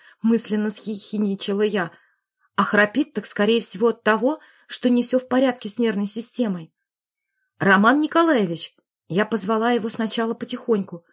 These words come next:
потом погромче, потом еще громче. Богатырский сон Калякина мы с Ленкой смогли прервать только с четвертой попытки. «А?»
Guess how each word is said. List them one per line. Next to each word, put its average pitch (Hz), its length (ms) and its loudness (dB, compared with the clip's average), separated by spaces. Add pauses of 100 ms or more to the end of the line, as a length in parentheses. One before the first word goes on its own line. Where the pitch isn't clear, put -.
(360)
потом 208 300 2
погромче, 226 600 0 (440)
потом 208 320 2
еще 233 300 4
громче. 208 520 0 (640)
Богатырский 208 640 0
сон 233 220 2
Калякина 240 560 0
мы 226 100 0
с - 140 -4
Ленкой 226 240 0
смогли 208 360 0
прервать 208 580 -2
только 240 320 4
с - 60 -10
четвертой 202 480 -4
попытки. 208 600 -4 (800)
«А?» 220 380 6